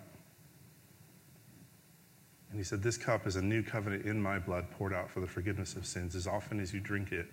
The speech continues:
do it in remembrance of me." Let's remember him as we drink together. And then he told him he would not drink of the cup again until he drinks it anew with us. When we are as we will be,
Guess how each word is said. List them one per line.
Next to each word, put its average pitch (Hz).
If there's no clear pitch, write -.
do 95
it 95
in 92
remembrance 82
of 82
me." 80
Let's -
remember 87
him 82
as 82
we 87
drink 87
together. 82
And 101
then 110
he 101
told 101
him 101
he 104
would 104
not 98
drink 101
of 90
the 101
cup 104
again 104
until 98
he 101
drinks 101
it 98
anew 104
with 98
us. -
When 107
we 110
are 135
as 120
we 117
will 110
be, 80